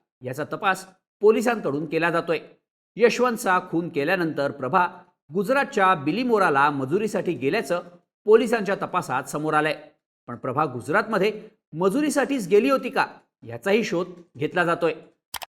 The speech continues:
पण नवऱ्याच्या हत्येनंतर त्याच्या मृतदेहाची विल्हेवाट लावून दोन महिने प्रभानं आपला गुन्हा लपवला. पण जाऊ घरी आलेली असताना तिनं यशवंतची चप्पल लपवली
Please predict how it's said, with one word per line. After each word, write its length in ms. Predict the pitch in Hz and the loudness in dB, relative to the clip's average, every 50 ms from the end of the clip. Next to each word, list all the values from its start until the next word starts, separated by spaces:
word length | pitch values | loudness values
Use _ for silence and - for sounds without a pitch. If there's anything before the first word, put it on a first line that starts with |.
| _ - | _ 2
पण 120 | 269 262 | 2 2
नवऱ्याच्या 500 | 247 247 226 226 233 240 233 - 254 233 | 4 4 6 6 6 6 4 4 2 2
हत्येनंतर 720 | 196 180 175 - - 220 208 196 180 151 135 139 139 143 | 2 0 -6 -2 0 0 0 0 -2 -2 -2 -2 -2 -2
त्याच्या 280 | 135 - 139 127 160 143 | -2 -4 -6 -4 -4 -4
मृतदेहाची 600 | 135 123 123 139 165 165 151 147 151 143 - 151 | -4 -4 -2 -2 -2 0 0 -2 -2 -4 -6 -8
विल्हेवाट 480 | 127 120 117 113 143 170 226 254 220 202 | -8 -6 -6 -2 0 2 2 2 2 2
लावून 200 | 220 202 160 127 - - - - _ _ _ _ | 2 2 2 0 -4 -12 -20 -20 _ _ _ _
दोन 340 | 120 117 185 220 269 294 269 | -2 6 8 8 10 8 6
महिने 340 | 247 208 202 190 180 175 175 | 4 2 2 2 0 0 -2
प्रभानं 440 | 180 151 135 127 170 214 196 175 190 180 - 175 - _ _ _ _ _ _ | -2 -4 -2 2 2 2 4 2 -2 -4 -8 -14 -20 _ _ _ _ _ _
आपला 300 | 139 135 - - 202 202 | -6 -6 0 2 2 2
गुन्हा 300 | 190 170 147 135 143 151 | 2 0 -2 -2 -2 -2
लपवला. 460 | 151 139 135 135 170 160 156 160 147 - - - - _ _ _ _ _ _ _ _ | -2 -2 -2 0 2 2 4 4 2 2 -2 -10 -20 _ _ _ _ _ _ _ _
पण 100 | - 120 | -14 -14
जाऊ 300 | 117 104 131 131 151 165 | -10 -6 -2 0 0 0
घरी 300 | 143 110 - 123 135 190 | 0 -2 -6 -4 -2 0
आलेली 300 | 208 180 160 170 175 170 175 - | 0 0 0 -2 -2 -4 -6 -6
असताना 400 | - - - - 262 240 196 208 214 - - - _ _ _ _ _ _ | -12 -16 -4 -2 0 2 2 0 -2 -4 -12 -20 _ _ _ _ _ _
तिनं 140 | 254 269 294 | -4 -2 0
यशवंतची 560 | 294 262 226 185 - - 247 247 226 - 262 | 2 2 2 2 4 2 2 2 2 -2 -6
चप्पल 440 | 233 - - 196 - - - 285 277 | -8 -2 0 -2 -2 2 0 2 2
लपवली 360 | 262 247 254 233 220 208 185 | 4 2 4 4 4 4 4